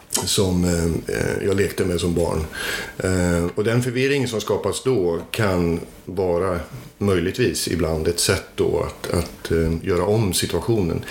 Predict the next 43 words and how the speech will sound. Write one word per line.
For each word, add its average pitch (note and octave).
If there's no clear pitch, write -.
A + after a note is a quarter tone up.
Det A#2
är A2+
ganska C3
kraftfullt C3
när G#2+
många A#2+
personer F#2
be-, F2+
bestämmer G2+
sig G2
för F#2+
att F2+
tolka F#2+
om G#2+
den. E2+
Eh, F#2+
då F#2+
är A#2+
det G#2+
svårt G#2+
som, F#2+
som F#2
en F#2+
ensam F#2
person F2+
att, E2+
att -
upprätthålla F#2+
den E2+
roll E2+
man E2+
trodde E2+
att D#2+
man E2+
hade, F2
liksom. -
Så G#2+
att F#2
det G2+
här G#2
är G2
kraftfullt F#2+
då. F2+